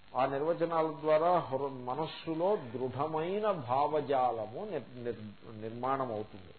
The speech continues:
అది పదములు చేసే పని. ఒక సిద్ధాంతాన్ని మీరు ఎదరవాడికి అందించాలి అంటే పదముల ద్వారా అందివ్వచ్చు. ఏదో కమ్యూనిస్ట్ సిద్ధాంతమనో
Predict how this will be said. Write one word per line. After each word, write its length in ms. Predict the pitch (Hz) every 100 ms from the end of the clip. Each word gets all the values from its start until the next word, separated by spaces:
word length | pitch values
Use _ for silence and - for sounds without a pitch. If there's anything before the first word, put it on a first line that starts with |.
| - 123
అది 200 | 180 233
పదములు 480 | - 131 175 196 170
చేసే 240 | 170 151 151
పని. 160 | 107 87 - - - - - - - - - - - - - - -
ఒక 160 | 170 196
సిద్ధాంతాన్ని 1300 | 151 - 117 107 120 160 190 185 190 202 220 233 220
మీరు 340 | 196 185 175
ఎదరవాడికి 540 | 139 151 175 180 180
అందించాలి 640 | 151 147 175 165 156 151 135
అంటే 240 | 123 180
పదముల 640 | 185 - 120 151 160 165
ద్వారా 460 | 151 120 123 127 139
అందివ్వచ్చు. 840 | 123 110 101 95 - - - - 151
ఏదో 140 | 160
కమ్యూనిస్ట్ 560 | 147 143 151 143 - 135
సిద్ధాంతమనో 760 | 120 117 127 117 117 127 185